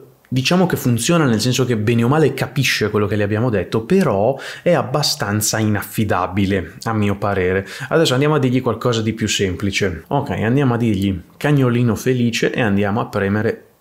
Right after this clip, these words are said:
cinematic. E nuovamente andiamo a dirgli crea.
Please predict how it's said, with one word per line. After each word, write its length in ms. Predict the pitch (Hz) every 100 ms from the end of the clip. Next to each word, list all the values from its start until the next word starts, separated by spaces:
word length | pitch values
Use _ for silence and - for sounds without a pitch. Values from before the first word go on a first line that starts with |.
| - - -
cinematic. 1000 | - 110 92 85 - - - - - - _ _ _ _ _ _ -
E 200 | - -
nuovamente 460 | 127 147 139 120 135
andiamo 240 | 117 110
a 40 |
dirgli 320 | 110 110 107 104
crea. 440 | 110 104 95